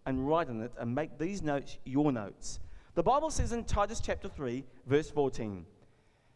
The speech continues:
"Our people," let's just stop there. Christians, our people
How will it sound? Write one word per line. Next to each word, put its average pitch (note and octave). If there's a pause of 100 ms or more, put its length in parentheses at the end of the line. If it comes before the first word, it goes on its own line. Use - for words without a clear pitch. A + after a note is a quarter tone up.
(240)
"Our C#4+
people," A3 (1400)
let's E3+
just F3
stop E3+
there. A2 (340)
Christians, - (600)
our A#3+
people D3